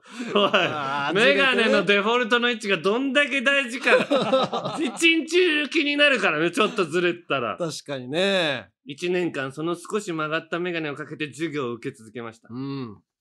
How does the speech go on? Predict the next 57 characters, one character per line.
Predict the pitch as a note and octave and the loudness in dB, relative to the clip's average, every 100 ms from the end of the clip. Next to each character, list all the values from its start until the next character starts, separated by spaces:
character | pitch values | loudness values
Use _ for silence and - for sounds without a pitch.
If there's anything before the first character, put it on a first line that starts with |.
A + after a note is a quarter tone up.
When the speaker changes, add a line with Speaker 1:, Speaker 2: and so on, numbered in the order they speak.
| - | -12
Speaker 1:
と | D3 | -10
て | D3 F#3+ | -4 -4
も | G#3 G#3+ - | -4 -6 -10
嫌 | D3+ F#3+ | -4 -2
な | F3 | -2
気 | D3 C#3+ | -6 -10
持 | C#3 | -10
ち | C#3+ | -10
に | |
な | C#3 | -10
り | C3+ | -10
ま | C#3 | -10
し | B2+ | -10
た | |
が、 | B2 | -8
一 | C#3 B2+ D3 | -10 -10 -10
年 | C#3 A#2 | -8 -8
間 | A2+ A2 | -10 -10
そ | |
の | C3+ | -8
ヤ | C#3+ D#3 | -6 -8
ン | |
キ | A2+ | -8
ー | A2 | -10
に | |
文 | A#2 A3 A#3+ | -6 -4 -4
句 | D3 C#3 | -8 -12
を | |
一 | C3 A#3 | -6 -6
つ | A3 | -4
も | A3+ | -6
言 | G#3 | -6
い | |
ま | G3+ | -6
せ | G3+ | -8
ん | |
で | B2 | -10
し | - | -14
た。 | - | -10
Speaker 2:
う | D3+ | -6
ん。 | D#3 C3 - _ _ _ _ _ _ _ _ _ | -6 -8 -12 _ _ _ _ _ _ _ _ _
Speaker 1:
私 | D3 E3+ G#3 G3+ | -4 -2 -2 0
は | G3 | -2
田 | - G3+ | 0 0
中 | A3+ G#3+ | 0 -2
さ | A3 | -2
ん | G3+ | -2
ほ | G#3 | -2
ど | F3+ | -2
で | D3+ | -2
は | |
あ | C#3+ | -2
り | |
ま | C#3+ | -6
せ | C3+ C3 | -8 -8
ん | |
が、 | A2 C#3 | -6 -6